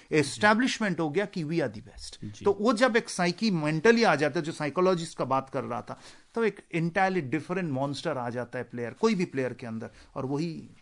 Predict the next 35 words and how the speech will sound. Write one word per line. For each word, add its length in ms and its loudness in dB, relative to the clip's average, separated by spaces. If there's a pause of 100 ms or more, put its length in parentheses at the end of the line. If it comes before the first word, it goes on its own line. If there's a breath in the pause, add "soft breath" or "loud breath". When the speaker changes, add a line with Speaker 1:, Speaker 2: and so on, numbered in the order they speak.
(180)
Speaker 1:
सामने 380 -12
आ 120 -20 (100)
रहा 180 -20
है। 60 -18
Speaker 2:
जी, 140 -4
जेमिमा 420 0
तो 380 -2
established 600 -2
अब 180 -8
हो 160 0
गई 180 0
हैं 100 -2
team 220 -2
में, 360 -2
हरमनप्रीत 580 -2
कौर 200 -2
तो 100 -4
कप्तान 460 -2
ही 140 -2
हैं, 260 -2 (280 loud breath)
चाहे 360 -2
हम 400 -6
इनकी 240 -4
स्मृति 320 -2
मानधना 440 2
की 120 -4
बात 260 2
कर 140 -2
लें, 100 2
लेकिन 280 0
कल 260 2
एक 140 -2
नई 240 2
खिलाड़ी 400 0
वैष्णवी 680 0